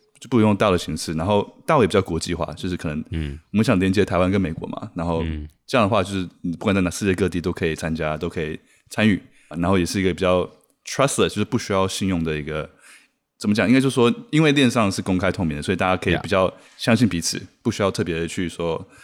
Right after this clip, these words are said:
Speaker 1: 哦，里面有谁啦，然后谁在干嘛什么的什么的，就大家就是看链上的资讯就知道说，OK，这个道是正常啦，然后什么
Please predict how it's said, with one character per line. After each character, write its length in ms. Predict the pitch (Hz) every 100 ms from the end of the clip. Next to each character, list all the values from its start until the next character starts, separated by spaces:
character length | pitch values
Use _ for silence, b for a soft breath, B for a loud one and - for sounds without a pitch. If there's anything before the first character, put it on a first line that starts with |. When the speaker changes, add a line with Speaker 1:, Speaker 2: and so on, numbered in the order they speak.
| B B B
Speaker 1:
哦， 280 | 85 76 71 -
里 120 | 95
面 160 | 87 98
有 60 | 85
谁 180 | 80
啦， 220 | 76 76 76
然 20 |
后 140 | 80
谁 120 | -
在 60 | 80
干 100 | 82
嘛 160 | 80 -
什 140 | -
么 60 | -
的 80 |
什 100 | -
么 80 | -
的， 100 | -
就 120 | -
大 120 | 90 95
家 60 |
就 80 | 92
是 80 | 87
看 160 | -
链 140 | 95 90
上 180 | 90 80
的 160 | 78
资 180 | 80 87
讯 140 | 82
就 60 | 82
知 120 | -
道 80 | 78
说， 140 | 76
OK， 160 | 92 90
这 80 | 87
个 100 | 90
道 220 | 90 82
是 260 | - 82 76 B B B B B
正 140 | - 110
常 220 | 92 80
啦， 180 | 78 78
然 140 | 78
后 340 | 85 82 80 80 _ _
什 140 | -
么 260 | 82 80 -